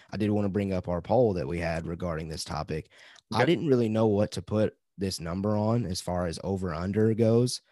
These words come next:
Speaker 1: uh, but I put out a poll on Twitter. So again, follow us on Twitter if you have not already, so you can participate in these polls at Mando Talk. The poll said, "Over under thirty percent Rian Johnson directs an episode of The Mandalorian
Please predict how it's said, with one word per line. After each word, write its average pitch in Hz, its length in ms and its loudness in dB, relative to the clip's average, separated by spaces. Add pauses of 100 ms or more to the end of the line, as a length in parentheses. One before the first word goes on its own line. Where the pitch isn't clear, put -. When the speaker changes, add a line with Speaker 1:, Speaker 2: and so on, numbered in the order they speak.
(300)
Speaker 1:
uh, 101 220 2
but 101 220 0
I 104 100 4
put 113 220 2
out 104 140 4
a 92 60 -2
poll 123 260 4
on 101 120 2
Twitter. 101 280 0
So 98 220 0
again, 101 300 -2
follow 98 420 -4
us 123 140 -2
on 131 160 -2
Twitter 123 460 0
if - 180 -10
you 98 320 -4
have 95 200 -4
not 92 220 -4
already, 107 340 2
so - 140 -6
you 104 160 -2
can 95 200 -6
participate - 560 -2
in 80 100 -8
these 82 180 -10
polls 87 380 -8 (380)
at 82 260 -2
Mando 90 380 -2
Talk. 95 360 -6 (380)
The 107 80 -4
poll 110 280 2
said, 117 400 2 (300)
"Over 110 360 2
under 95 340 2
thirty 95 360 -2
percent 101 600 -2
Rian 90 360 -2
Johnson 98 500 -4
directs 90 380 -4
an 78 80 -8
episode 92 460 -4
of 92 120 -6
The 104 60 -2
Mandalorian 95 760 -2